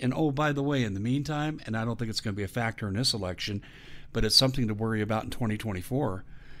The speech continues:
there's a move now among the Democrats to get rid of the Electoral College,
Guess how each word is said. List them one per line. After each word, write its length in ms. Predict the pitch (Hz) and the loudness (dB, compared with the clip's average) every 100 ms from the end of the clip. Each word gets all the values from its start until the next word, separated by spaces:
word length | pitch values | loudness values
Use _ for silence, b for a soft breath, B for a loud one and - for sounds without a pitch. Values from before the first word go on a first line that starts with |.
| B B - | B B -2
there's 320 | 123 151 151 | 4 6 6
a 40 | |
move 380 | 117 127 214 170 | 8 8 6 4
now 180 | 123 101 | 2 2
among 260 | 104 117 113 | 4 4 2
the 80 | |
Democrats 600 | 98 131 160 - 117 104 - | 2 0 0 0 0 0 -2
to 100 | 104 | -4
get 140 | 107 | -2
rid 140 | 117 | 0
of 60 | 117 | 0
the 60 | 113 | 0
Electoral 400 | 107 110 113 95 | 0 -2 -2 -2
College, 560 | 120 117 92 82 - | 0 0 -2 -6 -10